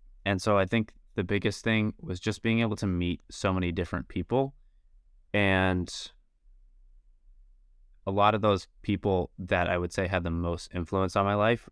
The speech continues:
were not on the baseball team. So this is m-, probably a little bit different than I think a lot, most college athletes will experience. Um, but, like, I was not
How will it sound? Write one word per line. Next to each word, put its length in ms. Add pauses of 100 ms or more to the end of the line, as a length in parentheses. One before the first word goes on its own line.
(100)
were 200
not 300
on 160
the 80
baseball 400
team. 320 (1160)
So 600
this 160
is 200
m-, 100 (260)
probably 280
a 20
little 160
bit 140
different 320
than 120
I 80
think 340
a 120
lot, 180
most 460
college 320
athletes 400
will 80
experience. 800 (140)
Um, 560 (1900)
but, 400 (640)
like, 200
I 120
was 220
not 500